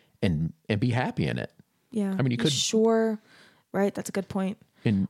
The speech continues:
Speaker 2: But I do think artists, artists are always evolving, and people sometimes get so angry <laughs> about it.
Speaker 1: Yeah.
Speaker 2: But it's like, I mean, isn't that kind of the thing too? Like,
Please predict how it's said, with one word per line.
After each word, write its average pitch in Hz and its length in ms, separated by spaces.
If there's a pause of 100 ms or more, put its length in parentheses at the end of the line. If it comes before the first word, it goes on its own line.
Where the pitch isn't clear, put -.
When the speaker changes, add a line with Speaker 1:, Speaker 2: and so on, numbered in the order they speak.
Speaker 2:
But - 100
I 214 60
do 262 160
think 214 260
artists, 185 540 (120)
artists 208 420
are 196 140
always 190 240
evolving, 170 480
and 160 120
people 175 340 (180)
sometimes 175 320
get - 160
so 190 280
angry 175 520
<laughs> - 60
about - 340
it. - 200
Speaker 1:
Yeah. 113 260 (260)
Speaker 2:
But 226 120
it's 226 160
like, 220 180
I - 60
mean, 220 180
isn't 226 240
that 220 220
kind 214 180
of 208 60
the 202 80
thing 214 280
too? 220 300
Like, 196 400